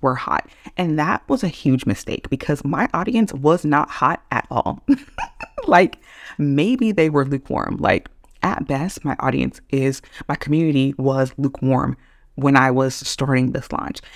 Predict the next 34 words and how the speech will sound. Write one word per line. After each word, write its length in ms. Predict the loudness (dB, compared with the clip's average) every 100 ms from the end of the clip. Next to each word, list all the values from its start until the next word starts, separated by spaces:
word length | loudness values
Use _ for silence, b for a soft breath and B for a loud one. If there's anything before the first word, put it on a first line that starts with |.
| B
And 140 | -2 -2
when 120 | -2
I 120 | -2
say 360 | -2 -4 -2 -4
this 320 | -4 -8 -4
launch 360 | -4 -2 -4 -4
and 100 | -2
when 60 |
I'm 80 | -2
talking 240 | -4 -4 -2
about 140 | -2
the 60 | -2
launch, 280 | -2 -2 -4
I'm 160 | -2
referring 460 | -4 -4 -2 0 -2
to 360 | 0 0 0 -6 B B
from 220 | -2 0
the 100 | 0
time 640 | -4 -6 -2 0 0 0 -2
that 340 | 0 0 0 -2
I 100 | -4
started 540 | -6 -4 -2 -2 -6
pre-launch 720 | -4 -2 0 0 -2 -2 -6 B B -6
to 560 | 0 4 4 2 -2 _ _ -6
when 160 | -4 -2
I 80 | -2
closed 280 | 0 -2
the 60 | -2
cart. 340 | -6 -6 -8 b b b -6
So 400 | 0 2 2 0
the 60 | -4
time 280 | -2 -2 0
that 100 | 0
I, 340 | -2 -2 -6